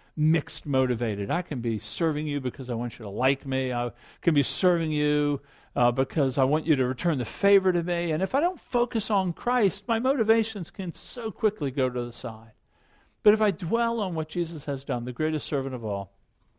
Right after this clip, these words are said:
then it inspires a service that's instructed by the gospel.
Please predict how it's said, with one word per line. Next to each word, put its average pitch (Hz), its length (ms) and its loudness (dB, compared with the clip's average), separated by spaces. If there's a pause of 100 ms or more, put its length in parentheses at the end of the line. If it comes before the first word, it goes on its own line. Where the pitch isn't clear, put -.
(520)
then 156 140 6
it 156 280 -4 (300)
inspires 139 1120 -2 (380)
a 131 80 -4
service 113 480 -4
that's 120 220 -10
instructed 123 440 -4
by 113 140 -4
the 104 120 -6
gospel. 107 540 -10